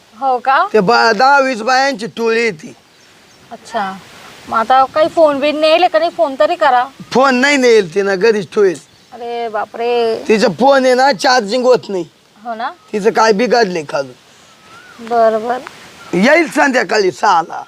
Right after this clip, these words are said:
Speaker 1: मला जास्त चक्कर येऊ राहिले आता.
Speaker 2: मग ते गोळी बी न चालली ना.
Speaker 1: हो?
Speaker 2: हा.
Speaker 1: अहो, पण आता जास्त चक्कर येत आहे मला.
Speaker 2: हो, मग ती पॉवरफुल द्यायले तेवढी.
Speaker 1: ए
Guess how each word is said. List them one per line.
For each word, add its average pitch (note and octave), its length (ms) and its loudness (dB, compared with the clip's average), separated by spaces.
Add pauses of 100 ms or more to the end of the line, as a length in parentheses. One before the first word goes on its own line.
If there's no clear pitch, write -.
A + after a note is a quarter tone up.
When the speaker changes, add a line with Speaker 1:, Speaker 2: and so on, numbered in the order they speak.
(460)
Speaker 1:
मला C#4+ 320 -4
जास्त E4+ 340 -2
चक्कर F#4+ 420 -4
येऊ G4+ 180 2
राहिले D#4+ 320 2
आता. C4+ 520 2
Speaker 2:
मग G3 140 -2 (100)
ते G#3+ 80 4
गोळी B3+ 400 4
बी C#4 140 2
न C#4 160 2
चालली C4 480 0
ना. A#3 320 2 (140)
Speaker 1:
हो? D#4 340 0
Speaker 2:
हा. A#3+ 580 0 (560)
Speaker 1:
अहो, D#4 80 -4
पण F4 140 2
आता F4 180 2
जास्त F#4 360 -4 (140)
चक्कर G4 320 0
येत F#4+ 220 2
आहे G4+ 140 4
मला. D#4+ 520 2
Speaker 2:
हो, G#3+ 120 2
मग A#3+ 200 2
ती A#3 60 -4
पॉवरफुल D4 800 2
द्यायले F4+ 400 4
तेवढी. B3+ 760 0 (1160)
Speaker 1:
ए B3 80 -10